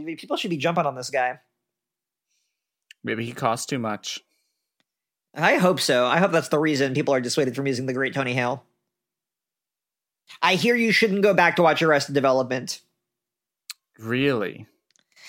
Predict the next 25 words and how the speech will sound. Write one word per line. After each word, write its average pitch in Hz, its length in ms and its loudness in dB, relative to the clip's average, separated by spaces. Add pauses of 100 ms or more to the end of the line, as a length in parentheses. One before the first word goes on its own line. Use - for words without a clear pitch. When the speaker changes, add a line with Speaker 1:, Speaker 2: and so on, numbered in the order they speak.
(240)
Speaker 1:
And 185 180 2
I 190 120 4
do 170 260 2
remember 196 400 2
what 175 180 4
Mister 175 300 2
F 151 220 2
ended 139 260 2
up 123 100 0
standing 127 340 0
for, 123 220 -2
so 143 140 0
okay, 143 420 2
yeah. 120 260 0 (880)
Speaker 2:
I 123 100 0
have 131 140 0
not 123 240 0
watched 107 400 -4
it, 92 200 -6
so 101 520 -2 (540)
Speaker 1:
You've 202 180 2
never 240 200 6
seen 427 180 4
Arrested 156 300 4
Development? 131 580 0